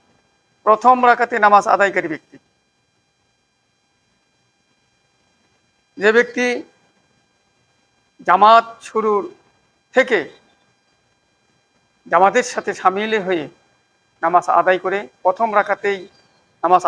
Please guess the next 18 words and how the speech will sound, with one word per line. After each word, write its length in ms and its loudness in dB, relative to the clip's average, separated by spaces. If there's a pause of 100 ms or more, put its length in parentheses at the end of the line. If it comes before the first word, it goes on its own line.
আদায় 240 0
করে, 140 -2 (1900)
আল্লাহ 260 2 (100)
তাআলার 380 4 (300)
ফেরেশতাগণ 520 -4 (340)
সে 160 -8
ব্যক্তির 340 -6
জন্য 160 -4 (120)
দোয়া 220 0
করে 200 -8
থাকেন। 220 -20 (3250)
চার 220 2
নাম্বার, 320 4 (1700)
রাসূল 220 0
সাল্লাল্লাহু 300 -2
আলাইহি 100 -6
ওয়াসাল্লামের 320 0
প্রতি 160 -8